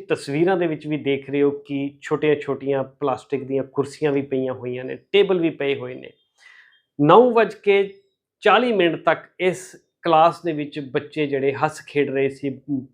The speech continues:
ਟੀਚਰ ਉਹਨਾਂ ਨੂੰ ਪੜ੍ਹਾ ਰਿਹਾ ਸੀ ਔਰ ਇਹਨਾਂ ਬੈਂਚਾਂ, ਇਹਨਾਂ ਕੁਰਸੀਆਂ ਦੇ ਉੱਤੇ ਬੈਠੇ ਹੋਏ ਸੀ। ਲੇਕਿਨ ਨੌ ਵੱਜ ਕੇ ਪੰਤਾਲੀ ਮਿੰਟ ਜਾਂ ਉਸ ਦੇ ਨੇੜੇ ਤੇੜੇ ਦੇ ਸਮੇਂ ਦੇ ਵਿੱਚ ਇੱਕ ਬਹੁਤ ਵੱਡਾ ਬੋਲਡਰ ਪੱਥਰ ਲੈਂਡਸਲਾਈਡ ਦੇ ਰਾਹੀਂ ਉਸ ਕਲਾਸ ਦੀ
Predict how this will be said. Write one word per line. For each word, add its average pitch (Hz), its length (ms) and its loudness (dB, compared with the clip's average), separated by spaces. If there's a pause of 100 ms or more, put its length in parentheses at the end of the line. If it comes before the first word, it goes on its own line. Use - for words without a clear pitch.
ਟੀਚਰ 147 420 -2
ਉਹਨਾਂ 139 180 2
ਨੂੰ 135 200 0
ਪੜ੍ਹਾ 135 280 2
ਰਿਹਾ 117 220 -4
ਸੀ 139 160 -10
ਔਰ 139 100 2
ਇਹਨਾਂ 139 220 0
ਬੈਂਚਾਂ, 139 480 -4
ਇਹਨਾਂ 139 200 -2
ਕੁਰਸੀਆਂ 135 420 -6
ਦੇ 127 80 -6
ਉੱਤੇ 123 200 -10
ਬੈਠੇ 117 340 -12
ਹੋਏ 113 220 -20
ਸੀ। - 120 -20
ਲੇਕਿਨ 135 360 -2
ਨੌ 131 180 2
ਵੱਜ 139 240 -2
ਕੇ 143 360 -2 (420)
ਪੰਤਾਲੀ 160 500 4
ਮਿੰਟ 156 300 4
ਜਾਂ 151 340 0
ਉਸ 127 180 -8
ਦੇ 151 160 2
ਨੇੜੇ 196 420 4
ਤੇੜੇ 147 300 -4
ਦੇ 135 220 -4
ਸਮੇਂ 135 380 -8
ਦੇ 131 100 -6
ਵਿੱਚ 123 340 -12 (340)
ਇੱਕ 147 160 -6
ਬਹੁਤ 170 520 -2
ਵੱਡਾ 135 640 0 (260)
ਬੋਲਡਰ 175 400 2
ਪੱਥਰ 135 440 -4
ਲੈਂਡਸਲਾਈਡ 156 1160 0
ਦੇ 156 140 0
ਰਾਹੀਂ 139 440 -4 (360)
ਉਸ 170 240 0
ਕਲਾਸ 143 640 2
ਦੀ 147 360 -6